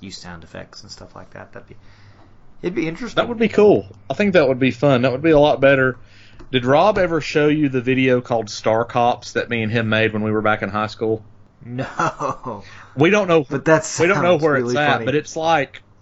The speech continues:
Speaker 2: the way it was, and this is ridiculous. S-, we're probably sixteen, seventeen years old. He was playing it like Luke Skywalker was a cop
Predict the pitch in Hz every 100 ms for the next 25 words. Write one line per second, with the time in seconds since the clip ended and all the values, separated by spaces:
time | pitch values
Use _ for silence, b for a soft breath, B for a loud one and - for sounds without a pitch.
0 | - 143 135 175 277 208 143 139 139 117
1 | 107 104 110 - - - 135 127 - -
2 | - - - 135 113 160 175 202 147 135
3 | 113 127 120 113 98 98 - - - -
4 | - - - - - - - 131 156 190
5 | - - - 160 139 131 120 139 - 123
6 | 110 117 107 104 113 104 104 98 92 90
7 | - b b b _ _ - 156 185 156
8 | - 170 185 196 170 131 127 - 139 139
9 | - 127 123 123 131 139 156 156 131 107
10 | 101 - 110 104 123 -